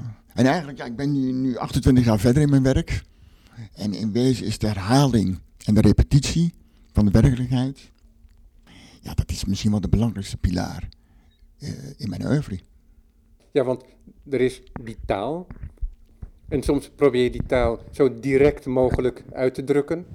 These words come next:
Speaker 2: Dat was ook bij je vorige tentoonstelling heel duidelijk het geval. En we hebben nu ook weer op die achtermuur, de Job Koelewijnmuur.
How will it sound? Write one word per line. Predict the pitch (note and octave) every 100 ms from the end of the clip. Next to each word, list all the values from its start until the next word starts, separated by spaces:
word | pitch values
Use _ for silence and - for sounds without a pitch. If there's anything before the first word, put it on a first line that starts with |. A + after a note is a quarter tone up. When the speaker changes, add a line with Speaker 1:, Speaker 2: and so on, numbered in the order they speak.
| - - -
Speaker 2:
Dat | A#2+
was | A#2+ C3+
ook | B2
bij | A#2+ A#2
je |
vorige | G#2 B2+ C3+ -
tentoonstelling | - B2+ C3+ B2+ - B2+ B2+ B2 _ -
heel | B2+
duidelijk | B2 B2+ C3 C3
het | -
geval. | A2+ A#2+ B2 B2 - _
En | C3+ A#2+ - _ _
we | B2+
hebben | B2 B2+
nu | C3+
ook | C3 B2+
weer | B2 - -
op | C#3+ -
die | B2 G#2+ _ - - - - -
achtermuur, | - - C#3+ C3 C3 C#3 C#3+ D3 - - - - - _ - - _ _
de | B2+
Job | A2+ - -
Koelewijnmuur. | B2 B2 B2+ B2 A#2+ A#2+ A2